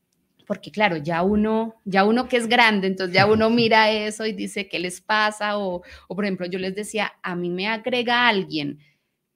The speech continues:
Speaker 1: que no tiene fotos o no tiene foto de
Speaker 2: De
Speaker 1: perfil",
Speaker 2: una vez
Speaker 1: yo digo,
Speaker 2: sospechas, ¿no? Y no,
Speaker 1: exacto, digo, "A
Speaker 2: no lo
Speaker 1: mí no me
Speaker 2: aceptas.
Speaker 1: genera
Speaker 2: Ujú.
Speaker 1: confianza". Pero entonces hablaba con algunos chicos y, pues, salían posturas interesantes. Habían unos chicos que decían que, por ejemplo,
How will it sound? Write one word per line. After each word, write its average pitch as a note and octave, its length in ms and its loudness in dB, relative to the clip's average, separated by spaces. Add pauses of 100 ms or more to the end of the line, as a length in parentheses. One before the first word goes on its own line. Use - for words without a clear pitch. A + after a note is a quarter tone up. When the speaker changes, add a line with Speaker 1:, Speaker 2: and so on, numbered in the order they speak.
(100)
Speaker 1:
que G#3+ 160 0
no F#3 240 -2
tiene A#3 300 -4
fotos A#3 600 -2
o F3+ 60 -8
no E3+ 120 -8
tiene F#3+ 220 -8
foto A3 300 -8
de A#3 100 -4
Speaker 2:
De D3+ 60 -10
Speaker 1:
perfil", C3 440 6
Speaker 2:
una A#2+ 200 6
vez B2 520 2
Speaker 1:
yo G3 200 -4
digo, G3 200 2
Speaker 2:
sospechas, D3 460 4
¿no? C3 140 -2
Y C3 100 0
no, G3 160 -4
Speaker 1:
exacto, - 260 -8
digo, F#3+ 200 -6
"A - 60 -2
Speaker 2:
no A2 60 0
lo - 80 4
Speaker 1:
mí C4 60 -2
no - 160 2
me B3 80 -6
Speaker 2:
aceptas. B3+ 180 -8
Speaker 1:
genera F#3 220 -8
Speaker 2:
Ujú. F#3 80 -8
Speaker 1:
confianza". G#3+ 580 -10 (520)
Pero C#4 180 -4
entonces C#4 720 -6
hablaba G3+ 340 -10
con G#3+ 160 -14
algunos F#3+ 360 -10
chicos F#3+ 600 -14 (160)
y, F#3+ 540 -8 (200)
pues, F#3 260 -6
salían F3 360 -6
posturas F3 480 -14
interesantes. F#3+ 720 -8
Habían E3 220 -8
unos F#3+ 180 -8
chicos - 460 -14
que A#3 200 -10
decían G#3+ 440 -10
que, G3+ 100 -18
por G3 160 -14
ejemplo, F#3+ 460 -10